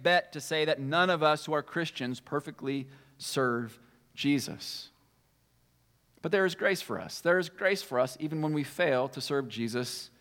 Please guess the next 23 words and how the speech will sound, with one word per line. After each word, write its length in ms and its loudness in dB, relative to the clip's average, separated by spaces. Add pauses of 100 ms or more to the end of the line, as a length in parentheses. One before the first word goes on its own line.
(120)
even 220 -2
as 220 0
we 100 -4
are 80 -2
called 380 -4
to. 260 -12 (640)
There 180 4
is 320 0
grace 360 4
for 160 -6
us 220 -2
even 240 -6
when 180 -2
we 120 -4
seek 300 -6
to 80 -12
please 320 0
man 240 2
rather 220 0
than 280 -6 (840)
to 80 -20
please 220 -2
Christ. 600 -4